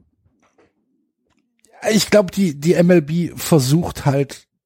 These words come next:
wie das wahrscheinlich jede Profiliga macht, äh, versucht halt schon,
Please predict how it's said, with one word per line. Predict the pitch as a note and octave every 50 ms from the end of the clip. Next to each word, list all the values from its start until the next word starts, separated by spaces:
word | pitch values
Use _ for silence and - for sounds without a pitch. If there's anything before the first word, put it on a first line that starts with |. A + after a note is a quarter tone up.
| _ _ _ _ _ _ - - - - - - - _ _ -
wie | D3 D#3
das | D3+ E3 - -
wahrscheinlich | D#3+ C3+ - D3+ C#3+ D3 D3 C3 -
jede | B2+ B2+ C#3+ D3+ D#3 C#3+
Profiliga | - - - C3+ C#3 D#3 D3 - - - C#3 C3 A#2+ B2 C3 C3+ C3 B2 B2+ A#2+ A#2 A#2 A#2 A2 - - - - - _
macht, | - D3+ C3 B2 B2 B2 C3+ C#3 D#3 - F2 E2+ D#2 - _ - - - _ _
äh, | - - B2+ B2+ B2+ B2+ - C#3+
versucht | - - - - C3 A2+ A2+ C#3 D3 - - -
halt | D3 B2 A#2+ -
schon, | - - - C#3 C#3 C3+ C#3+ C#3+